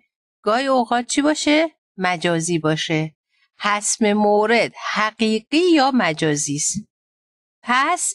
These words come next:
اسم از نظر جنس مذکر فقط حقیقی و مجازی بود، ولی اسم مؤنث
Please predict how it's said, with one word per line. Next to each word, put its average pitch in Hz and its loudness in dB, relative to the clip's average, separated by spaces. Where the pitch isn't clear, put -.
اسم 302 0
از 190 0
نظر 180 2
جنس 175 0
مذکر 185 0
فقط 185 -2
حقیقی 302 2
و 262 4
مجازی 226 2
بود، 190 2
ولی 233 0
اسم 185 0
مؤنث 180 0